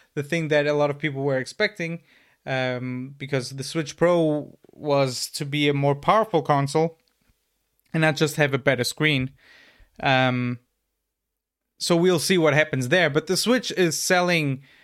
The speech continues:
uh, they, they are just selling those things like hotcakes. I mean, this, Nintendo, uh, just like Valve, they, they are swimming in money right now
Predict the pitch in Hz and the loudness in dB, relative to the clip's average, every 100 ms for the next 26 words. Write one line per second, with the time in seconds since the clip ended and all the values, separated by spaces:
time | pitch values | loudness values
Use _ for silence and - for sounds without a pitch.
0 | _ _ 151 135 127 127 - - - - | _ _ -4 0 -2 -4 -16 -18 -18 -20
1 | _ - - 151 160 180 165 151 147 87 | _ -20 -16 -2 2 2 0 -8 -16 -20
2 | 69 147 190 202 175 139 151 - - 175 | -14 -2 2 4 2 2 -2 -2 2 2
3 | 170 160 156 143 165 151 139 127 147 151 | 2 2 2 0 -2 -2 0 0 2 0
4 | - 123 113 131 139 139 143 151 170 147 | 0 -2 0 -2 0 -2 -6 -14 -16 -18
5 | 165 - - - - 170 175 220 220 190 | -18 -20 -20 -20 -6 -4 2 2 4 2
6 | 180 - 165 156 180 180 180 156 127 160 | 0 -2 -4 0 0 0 2 0 2 4
7 | 147 135 160 202 233 240 185 160 _ - | 4 2 -2 0 2 2 2 -2 _ -10
8 | - 185 220 170 143 131 131 131 123 120 | -6 0 2 2 2 2 2 2 2 0
9 | 120 127 139 | 0 -2 -4